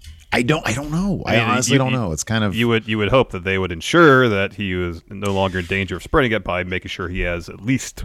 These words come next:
Speaker 2: one, if not two, negative tests before. I mean, that used to be kind of like
Speaker 1: Yeah.
Speaker 2: in, I think in, in most other sports, that's what it requires is
Speaker 1: Mm.
Speaker 2: two negative tests before you can come back.
Speaker 1: Yeah. Um,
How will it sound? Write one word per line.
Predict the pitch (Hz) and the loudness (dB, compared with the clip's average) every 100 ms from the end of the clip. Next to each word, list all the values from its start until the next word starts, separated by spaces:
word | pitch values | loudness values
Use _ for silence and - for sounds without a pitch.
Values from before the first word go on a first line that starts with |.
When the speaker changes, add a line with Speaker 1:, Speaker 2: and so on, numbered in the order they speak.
| - | -8
Speaker 2:
one, | 98 95 | -4 -4
if | 90 - | -4 -6
not | 92 - | -10 -10
two, | - 101 | -10 -8
negative | 90 85 82 - | -6 -6 -8 -10
tests | 87 - | -12 -14
before. | - - 95 - - | -20 -18 -18 -18 -10
I | |
mean, | 101 | -4
that | 98 110 | -2 -2
used | 104 | -4
to | - | -6
be | 104 | -8
kind | 92 107 | -4 -4
of | 92 95 113 | -4 -2 2
like | 117 | 2
Speaker 1:
Yeah. | 87 67 | 2 -2
Speaker 2:
in, | 85 85 82 85 | -8 -10 -14 -14
I | 107 | -12
think | 92 85 | -10 -6
in, | 101 90 90 - | -6 -6 -10 -12
in | 90 | -6
most | 104 101 - 107 | -6 -6 -10 -8
other | 95 | -8
sports, | - - 95 82 - - _ | -10 -8 -8 -8 -16 -20 _
that's | - - | -10 -8
what | 104 | -8
it | 98 | -10
requires | 90 - 101 98 90 82 | -12 -6 -2 0 0 -2
is | 82 | -2
Speaker 1:
Mm. | 76 | -4
Speaker 2:
two | 104 | -4
negative | 87 85 85 | -6 -8 -10
tests | - - - | -12 -12 -12
before | - - 90 | -14 -12 -14
you | |
can | - - | -16 -18
come | - | -18
back. | - - - - _ _ _ - - | -18 -20 -20 -20 _ _ _ -20 0
Speaker 1:
Yeah. | 110 76 - - _ _ | 0 0 -4 -20 _ _
Um, | 120 117 107 95 87 80 78 | 0 2 2 0 -2 -4 -8